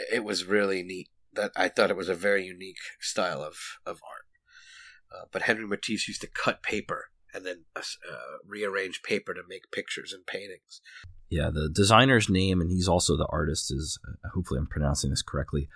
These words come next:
Speaker 2: Hakan Garder. Um, and yeah, you're right. This is the third in, in the series of stuff that he's done, um, with the prior two being,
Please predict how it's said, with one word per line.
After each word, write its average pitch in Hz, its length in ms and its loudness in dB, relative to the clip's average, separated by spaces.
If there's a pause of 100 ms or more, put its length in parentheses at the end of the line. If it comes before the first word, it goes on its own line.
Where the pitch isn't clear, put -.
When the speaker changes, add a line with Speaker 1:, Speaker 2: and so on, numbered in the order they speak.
(380)
Speaker 2:
Hakan 98 440 4
Garder. 98 500 6 (680)
Um, 78 440 -4
and 82 240 0
yeah, 85 140 6
you're 92 200 8
right. 87 180 6
This 90 220 -2
is 87 120 -2
the 87 100 0
third 82 480 4
in, 80 400 -2
in 80 180 0
the 76 60 -2
series 78 640 2
of 76 160 -4
stuff - 320 -4
that - 180 -4
he's 78 240 0
done, 73 400 2 (640)
um, 71 380 -4 (140)
with 87 120 -10
the 80 80 -4
prior 78 400 2
two 80 240 -2
being, 76 440 -2